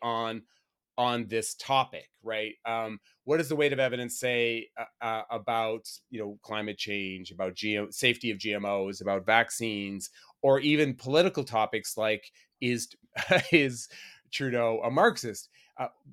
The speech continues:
but we don't seem to do that anymore. And if you espouse that position, Charles,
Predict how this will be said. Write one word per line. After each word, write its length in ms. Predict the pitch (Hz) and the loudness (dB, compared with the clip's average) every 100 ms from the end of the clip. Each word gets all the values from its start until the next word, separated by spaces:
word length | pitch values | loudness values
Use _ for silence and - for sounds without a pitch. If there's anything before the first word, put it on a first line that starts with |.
| _ 143 | _ -4
but 240 | 147 160 | 0 2
we 80 | 160 | 2
don't 180 | 185 180 | 2 2
seem 180 | 190 | -2
to 60 | 160 | -2
do 140 | 147 | 2
that 160 | 208 190 | 6 6
anymore. 480 | 143 135 127 131 127 | 6 0 0 -2 0
And 140 | 170 | 2
if 180 | 185 185 | 2 2
you 200 | 190 220 | 0 2
espouse 560 | 202 - 170 175 240 170 | 0 0 2 4 4 4
that 200 | 151 - | 2 2
position, 460 | 131 180 196 214 | -4 -4 -2 -4
Charles, 480 | 170 120 113 113 117 | -4 -2 -2 -2 -6